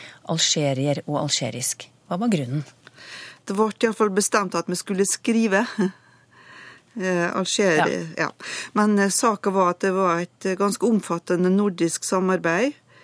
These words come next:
Speaker 2: i, eh, mange tiår egentlig, om slike geografiske navn. Og som ledd i det ble det fastsatt, altså, algerier og algerisk for norsk.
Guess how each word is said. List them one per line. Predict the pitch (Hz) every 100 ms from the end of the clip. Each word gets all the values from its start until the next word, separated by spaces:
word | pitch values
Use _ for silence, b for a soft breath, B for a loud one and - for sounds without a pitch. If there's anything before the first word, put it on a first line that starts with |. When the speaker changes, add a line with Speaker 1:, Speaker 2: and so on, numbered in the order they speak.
| B -
Speaker 2:
i, | 190 180 160
eh, | 147 156 - b b b _
mange | 175 180 170
tiår | 185 175 190
egentlig, | 190 196 - 339 359 - B B B B B B -
om | 226 202
slike | 233 226 214
geografiske | 202 196 190 180 226 208 160 175 -
navn. | 190 156 151 151 _ _ _ _ b b b b b b b
Og | 202
som | 220 208
ledd | 214 175
i | 190
det | 180 254 269 160 143 -
ble | - 180 -
det | 185
fastsatt, | - 202 - - 160 -
altså, | 170 -
algerier | - 170 - 202 180 156 147 151 160 - -
og | 156 160 _ b -
algerisk | 175 - 202 151 - - -
for | -
norsk. | 180 156 - - -